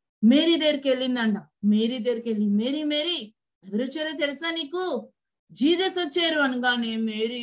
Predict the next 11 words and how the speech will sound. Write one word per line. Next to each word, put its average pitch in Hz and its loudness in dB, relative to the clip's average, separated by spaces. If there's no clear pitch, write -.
ఏడ్చుకొని, 240 -4
ఏడ్చుకొని 247 -4
వచ్చి 226 -4
యేసయ్య 220 4
కాళ్ళ 233 0
మీద 269 4
పడిపోయిందంట. 240 0
కాళ్ళ 214 0
మీద 254 -2
పడిపోయి 254 -2
ఏడుస్తుందంట. 285 0